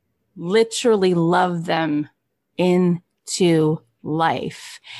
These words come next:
And that's why you became a billionaire. You have the ability to do that thing that very few people do.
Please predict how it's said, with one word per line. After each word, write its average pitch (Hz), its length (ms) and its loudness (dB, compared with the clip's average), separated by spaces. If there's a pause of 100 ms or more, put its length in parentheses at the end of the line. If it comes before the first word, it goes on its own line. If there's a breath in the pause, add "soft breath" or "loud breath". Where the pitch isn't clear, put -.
(160 loud breath)
And 160 320 0
that's 170 520 0
why 165 600 0
you 156 420 -2
became 147 560 -4
a 160 60 -4
billionaire. - 720 -4 (560 soft breath)
You 180 460 4
have 202 260 2
the 214 160 4
ability 196 800 -2 (200)
to 180 120 -4
do 175 280 2
that 170 280 0
thing 170 460 0 (680)
that 165 140 -4
very 180 300 0
few 233 200 -2
people 196 380 -2
do. 185 580 -2